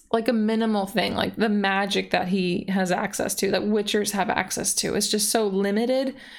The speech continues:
because it just seems more manageable, and it also kinda makes it even more badass. Like, with the mages in this, in these stories, like, they're, uh,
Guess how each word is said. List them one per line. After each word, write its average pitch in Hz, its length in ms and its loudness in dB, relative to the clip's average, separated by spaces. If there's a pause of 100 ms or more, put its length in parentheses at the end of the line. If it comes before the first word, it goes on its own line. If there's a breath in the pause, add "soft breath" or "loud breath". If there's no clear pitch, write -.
(200 loud breath)
because 285 220 0
it 262 100 -2
just 320 160 2
seems 330 220 2
more 294 120 2
manageable, 240 1080 0 (180)
and 214 220 2
it 214 100 2
also 233 420 0
kinda 214 360 0
makes 196 260 0
it 196 100 2
even 180 220 0
more 185 260 2
badass. 208 560 0
Like, 208 140 -2
with 208 160 -2
the 208 160 2
mages 220 640 2
in 247 140 2
this, 240 160 -2
in 240 180 0
these 233 240 0
stories, 240 460 0
like, 196 180 -2 (1000 loud breath)
they're, 262 400 2
uh, 240 440 0